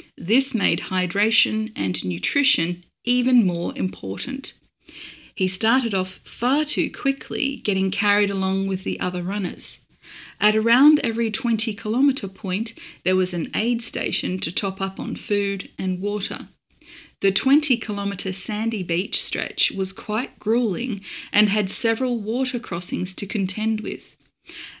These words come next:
At around the fifty-five kilometre point, Anthony was struggling, but he wasn't prepared to give up. Mentally, he knew he could get through.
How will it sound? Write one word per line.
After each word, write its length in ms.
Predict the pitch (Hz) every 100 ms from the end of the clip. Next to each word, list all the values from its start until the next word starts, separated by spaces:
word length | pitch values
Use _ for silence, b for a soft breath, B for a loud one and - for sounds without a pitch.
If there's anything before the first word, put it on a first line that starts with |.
| -
At 120 | 196
around 380 | 185 180 190 185
the 80 | 196
fifty-five 840 | - 214 208 - - 196 285 294
kilometre 440 | - 185 - -
point, 480 | 185 - 165 185 - B B B -
Anthony 640 | 202 226 233 233 226 220
was 260 | - 185 185
struggling, 840 | - - 247 254 185 - 147 185 - B B _ -
but 140 | 208
he 120 | 214
wasn't 420 | 208 214 254 269 254
prepared 560 | 254 240 190 175 175
to 100 | -
give 240 | 180 180 175
up. 240 | 170 - - _ _ _ _ _ b b -
Mentally, 500 | 208 254 262 175 -
he 280 | - 214
knew 400 | 202 202 220 226
he 240 | 233 - 220
could 240 | 240 220
get 220 | 165 -
through. 480 | - - 208 185 -